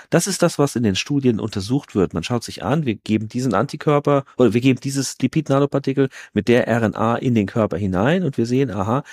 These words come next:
die Antikörper steigen an. Das andere, was Alex eben sagte, mit den Gerinnungsfaktoren und viele, viele andere, äh, mögliche Effekte, die man ja zu Recht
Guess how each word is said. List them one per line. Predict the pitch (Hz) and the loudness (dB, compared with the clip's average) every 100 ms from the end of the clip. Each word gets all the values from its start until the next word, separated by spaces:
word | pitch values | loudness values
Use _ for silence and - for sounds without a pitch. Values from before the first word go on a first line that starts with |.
| - | -12
die | - | -6
Antikörper | 98 117 123 107 101 | -4 -4 -2 -2 -2
steigen | - 90 90 71 | -2 -2 -2 -4
an. | 64 - - - | -12 -14 -20 -4
Das | 117 | -2
andere, | 107 214 240 110 | 2 4 4 2
was | 95 - | 0 -2
Alex | 151 147 - | -2 -2 -2
eben | 107 | -4
sagte, | 98 85 82 85 | -4 -6 -6 -6
mit | 90 | -6
den | 101 | -4
Gerinnungsfaktoren | 110 131 202 180 - 95 - 73 69 - - | 0 2 2 0 -6 -8 -6 -6 -8 -16 -8
und | 123 | -6
viele, | - 185 202 | -4 0 0
viele | - 170 135 | 2 2 2
andere, | 101 151 120 92 - - - - | 2 0 0 0 -2 -10 -20 -6
äh, | 87 92 90 | 0 2 2
mögliche | 87 120 175 202 127 107 - | 2 4 4 4 0 0 -2
Effekte, | 101 - 175 - 71 64 - - | -2 -2 -2 -4 -6 -6 -10 -8
die | 101 92 | -4 -2
man | 90 92 | 0 2
ja | 92 | 2
zu | - 104 | 0 0
Recht | 107 131 - | 0 0 -6